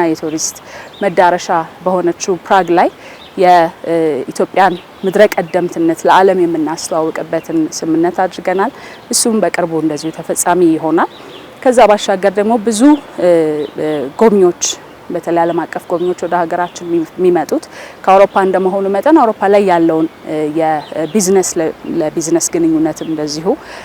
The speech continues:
እ፣ ለማጠናከር እንዲቻል በርሊን ላይ የተካሄደውን ዓለም አቀፍ የቱሪዝም መድረክ እንደዚሁ ተሳታፊ፣ እ፣ ሆነናል። የግሉን ዘርፍ በከፍተኛ ሁኔታ ባሳተፈ መልኩ ማለት ነው። እ፣ እንደ ሀገር ደግሞ ያለንበትን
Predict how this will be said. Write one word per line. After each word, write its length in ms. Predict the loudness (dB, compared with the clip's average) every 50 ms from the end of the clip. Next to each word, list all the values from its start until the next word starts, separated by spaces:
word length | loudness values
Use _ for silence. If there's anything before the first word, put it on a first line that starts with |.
| -18 -18 -6
እ፣ 140 | -2 0 2
ለማጠናከር 760 | 2 2 2 2 2 2 2 2 2 2 2 2 0 -2 0
እንዲቻል 480 | 0 0 -2 -2 -4 2 4 4 4 4
በርሊን 360 | 4 0 0 0 2 2 2 2
ላይ 140 | 2 0 0
የተካሄደውን 680 | -2 -4 -4 -8 -8 -6 -4 -4 -4 -2 -2 -2 0 2
ዓለም 220 | 2 2 2 0
አቀፍ 360 | -2 -6 -4 0 -2 -2 -2 -2 -10 -4
የቱሪዝም 1040 | 0 0 0 0 -2 -6 -10 -8 -4 -2 -2 -2 -2 -2 -2 -2 -2 -2 -4 -6 -8 -10 -12 -2 0
መድረክ 300 | 0 2 2 -2 -4 -2
እንደዚሁ 340 | -2 -2 -2 -2 -2 -6 -6
ተሳታፊ፣ 480 | -6 -6 -2 -4 -4 -4 -6 -12 -10 -8 -6 -6 -6 -6
እ፣ 140 | -6 -8 -6 -8 -6
ሆነናል። 440 | -4 -2 0 0 2 2 0 0 -2 -8 -18 -18 -14 0 2
የግሉን 380 | 2 4 4 4 2 2 0
ዘርፍ 200 | 2 0 0 0 -2
በከፍተኛ 460 | -6 2 2 2 2 2 0 0 0 -2
ሁኔታ 240 | -4 -8 -8 -6 -6 -6
ባሳተፈ 560 | -6 -6 -6 -6 -8 -10 -10 -14 -14 -14 -8 -6 -4
መልኩ 260 | -4 -4 -4 -6 -6 -6 -4
ማለት 360 | -4 -4 -6 -8 -10 -10 -8
ነው። 140 | -8 -8 -8 -8 -14 -20 -18 -18 -18 -20 -20 -14 -6
እ፣ 120 | 2 4 4 4 4
እንደ 180 | 0 2 2 4
ሀገር 260 | 4 6 4 4 2
ደግሞ 220 | 2 0 2 2 2
ያለንበትን 800 | 2 2 2 2 2 2 2 2 0 -2 -4 -6 -4 -2 -2 -2